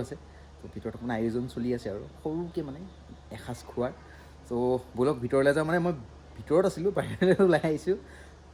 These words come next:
পোহৰ নাপায় আমাৰ ভিতৰত, অলপমান লাইটৰ পোহৰত নাজানি আৰু ফুটেজটো বেয়া আহে, সেইকাৰণে ভাবিলোঁ বাহিৰতে ষ্টাৰ্টিং কৰিয়ে আনো ভিডিঅ'টো। আৰু আজি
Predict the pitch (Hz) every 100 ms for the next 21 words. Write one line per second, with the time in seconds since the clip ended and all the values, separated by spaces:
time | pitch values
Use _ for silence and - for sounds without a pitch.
0 | - 151 160 196 190 156 135 131 139 135
1 | 123 120 123 135 139 127 - 113 113 143
2 | 135 151 147 127 123 123 139 170 165 185
3 | - 131 151 151 170 143 143 143 143 -
4 | - 131 143 160 143 147 135 139 139 165
5 | 143 131 143 143 143 151 139 139 127 143
6 | - - - - 110 123 135 131 127